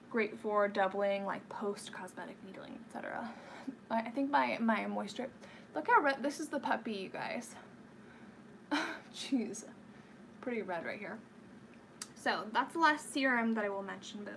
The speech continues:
it's a nice one as well. Well, I mean, I will actually mention,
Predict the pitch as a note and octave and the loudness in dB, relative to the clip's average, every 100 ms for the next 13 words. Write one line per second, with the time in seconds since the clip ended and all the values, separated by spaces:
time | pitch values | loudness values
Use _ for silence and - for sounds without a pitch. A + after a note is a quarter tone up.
0 | - - - - - - - - - - | -12 -12 -10 -10 -10 -8 0 8 8 6
1 | - B3+ - - - - - D#4 - D4 | -6 -8 -10 -10 -10 0 10 10 10 2
2 | D#4 A3+ E4 E4 F#4 - - F4 D4 C4+ | 2 6 6 6 6 6 4 2 4 4
3 | D4 | 2